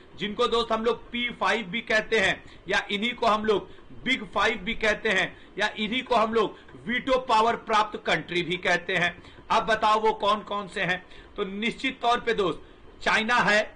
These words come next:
France है, Russia है, यूके है, यूएसए, मतलब ए option, पहले ही option correct है, पहला ही correct है। ठीक है ना? अगला question दोस्त आपकी screen पे ये रहा, असम rifles का मुख्यालय कहाँ है?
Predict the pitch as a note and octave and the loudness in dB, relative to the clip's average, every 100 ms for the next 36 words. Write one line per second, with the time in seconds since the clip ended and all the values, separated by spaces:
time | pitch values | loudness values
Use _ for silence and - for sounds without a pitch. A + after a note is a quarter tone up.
0 | - G#3+ A#3+ A#3 G#3 G#3+ - F#3+ F#3+ A3 | -4 2 2 2 0 0 0 -2 0 2
1 | A#3+ F#3 G#3+ E3+ G3 F3+ A#3 A3+ B3 G#3+ | 4 4 0 -4 -6 -2 2 2 2 0
2 | F3+ F3 A#3+ A#3 - - G#3+ F#3 - C#3+ | 0 2 0 0 -4 2 4 4 0 -8
3 | - - - - - - - - - - | -10 -16 -16 -16 -20 -20 -20 -20 -8 2
4 | G#3+ A3 C4 B3 A3 - A3+ G3 F#3+ E3+ | 2 4 2 4 2 2 -4 0 0 0
5 | D3 C#3 G#3+ G#3+ C4 A3 A3 G3+ E3+ - | -2 -4 0 2 4 2 0 0 0 -2
6 | - - - - - - A3+ B3 A3 G3+ | -10 -12 -16 -20 -20 -6 -2 2 2 2
7 | - - - - A3 C4 D4+ D4 A#3 G#3 | -6 -20 -18 -2 0 4 2 2 0 0
8 | G#3 F#3+ A#3 - - F3+ B3+ - C4+ - | -2 -2 -4 -4 -2 0 0 0 -2 -2
9 | F#3+ F3 D#3+ F3 E3+ A#3 - A#3 C#4 C#4+ | -2 -2 -2 -2 -2 -2 -6 -8 0 2
10 | A3+ F#3+ F#3+ - - - G3+ G#3 C4+ A#3+ | 2 0 -4 -8 -20 -4 -2 0 -2 0
11 | A3 G#3+ B3 A#3+ - A#3 A3+ - G3+ F#3+ | 0 0 -2 -4 -2 -2 -2 -4 0 2
12 | G#3+ G#3 D#3+ E3+ C3+ | 2 0 -2 -2 -4